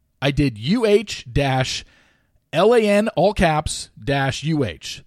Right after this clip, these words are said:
Alana. Yet, when you see the name A L A N A, it can be said three ways. Alana, Elena, or Alana.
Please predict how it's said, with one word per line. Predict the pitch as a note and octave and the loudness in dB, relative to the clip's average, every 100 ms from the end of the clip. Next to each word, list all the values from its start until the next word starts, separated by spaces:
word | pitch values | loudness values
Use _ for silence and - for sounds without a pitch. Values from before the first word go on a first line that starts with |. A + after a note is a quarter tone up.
| _ _ _ _ _ | _ _ _ _ _
Alana. | C#3+ D3 D3 C3 _ - A#2+ D3+ D3 G2 E2 _ _ _ _ _ _ _ _ _ _ _ _ _ _ | -2 0 0 -2 _ -12 -4 -2 -2 -4 -10 _ _ _ _ _ _ _ _ _ _ _ _ _ _
Yet, | C#3 A3 G#3 - _ _ _ _ _ _ _ _ _ _ _ - | 2 6 6 2 _ _ _ _ _ _ _ _ _ _ _ -6
when | D#3 | -2
you | A3+ D4+ | 0 0
see | - A#3+ | 0 0
the | |
name | G3+ F#3 F3+ E3 _ F3+ | 0 0 -2 -4 _ 2
A | G#3 G#3 | 2 4
L | G3 F3+ | 2 2
A | F3 D#3+ | 0 0
N | D3+ | 2
A, | D#3+ G#2+ G2 - _ _ _ _ _ _ _ _ _ _ | 0 -2 -6 -14 _ _ _ _ _ _ _ _ _ _
it | - - | -8 -4
can | B3+ | 0
be | A3 | 2
said | A3 G#3+ - | 4 4 4
three | F#3+ | 2
ways. | F3 C#3 D#2+ - - - _ _ _ _ | 4 2 0 -10 -14 -16 _ _ _ _
Alana, | C#3+ C#3 C3+ C#3 F3 A3+ C#4 _ _ _ _ _ _ | -2 0 0 2 2 2 -2 _ _ _ _ _ _
Elena, | E3 D#3+ F3 A3 G3 A2 A2+ - _ _ _ _ _ | -2 0 2 2 2 0 -4 -8 _ _ _ _ _
or | D#3+ E3 | -2 0
Alana. | D#3 D#3+ C#3 F2+ | 2 0 -2 -4